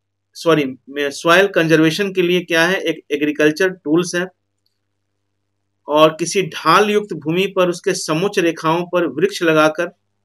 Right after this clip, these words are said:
पत्थरों को रखकर अवरोध उत्पन्न किया जाता है। और ये समुच्च अवरोध भारी वर्षा के दौरान अवनालिकाएं के निर्माण एवं परत अपरदन को क्या करता है, रोकता है,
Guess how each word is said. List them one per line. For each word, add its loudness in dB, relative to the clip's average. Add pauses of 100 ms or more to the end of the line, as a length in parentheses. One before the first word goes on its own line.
(640)
पत्थरों 2
को 0
रखकर 0 (320)
अवरोध 4
उत्पन्न -4
किया 0
जाता -2
है। -12 (680)
और 2
ये 4
समुच्च -2
अवरोध 4
भारी 0
वर्षा 0
के -4
दौरान 0 (220)
अवनालिकाएं 2
के -6
निर्माण 0
एवं -2
परत 2 (100)
अपरदन -2
को -8
क्या -2
करता -4
है, 0
रोकता -2
है, -4